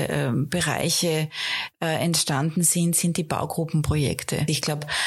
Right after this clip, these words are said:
dass es das wahrscheinlich braucht, also auch diese Auseinandersetzung von zukünftigen Bewohnerinnen und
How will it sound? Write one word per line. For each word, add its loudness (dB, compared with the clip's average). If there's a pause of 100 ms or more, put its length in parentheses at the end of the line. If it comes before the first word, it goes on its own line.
(280)
dass 2
es 2
das 0
wahrscheinlich 0
braucht, -2
also 2
auch -2
diese 2
Auseinandersetzung 2
von 2
zukünftigen 2
Bewohnerinnen 2
und 2